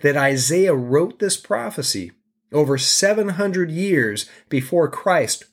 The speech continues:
was born. However, I also told you that skeptics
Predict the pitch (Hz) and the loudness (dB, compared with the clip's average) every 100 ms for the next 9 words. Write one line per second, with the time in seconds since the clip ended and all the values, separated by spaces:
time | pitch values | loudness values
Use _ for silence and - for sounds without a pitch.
0 | - 127 127 120 143 117 90 82 _ _ | -8 -4 -2 0 0 0 -6 -16 _ _
1 | _ _ _ _ _ _ _ _ _ - | _ _ _ _ _ _ _ _ _ -2
2 | 180 220 180 151 _ _ _ 156 175 175 | 2 2 2 -2 _ _ _ -2 -2 0
3 | 214 240 254 185 - 220 247 160 104 92 | 0 2 0 -2 0 2 2 -2 -8 -10
4 | - _ _ - 160 156 - - 202 - | -14 _ _ 0 0 2 2 4 2 0
5 | 240 - | -2 -2